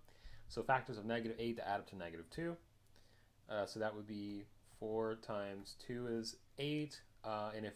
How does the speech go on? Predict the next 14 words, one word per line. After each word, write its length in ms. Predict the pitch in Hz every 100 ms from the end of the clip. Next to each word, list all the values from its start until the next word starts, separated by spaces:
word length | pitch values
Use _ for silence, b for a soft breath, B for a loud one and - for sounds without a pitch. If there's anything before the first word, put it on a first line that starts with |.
| 117
we 60 |
had 180 | 104 98
negative 300 | 110 120 123
four, 280 | - 127 123
negative 360 | 107 107 104 -
four 140 | 104
plus 260 | - 101 -
two 260 | - 131
is 220 | 110 90
negative 340 | 92 87 90 90
two. 200 | - 82 - B B B
So 100 | -
that 200 | 110 123
works. 460 | 95 95 - -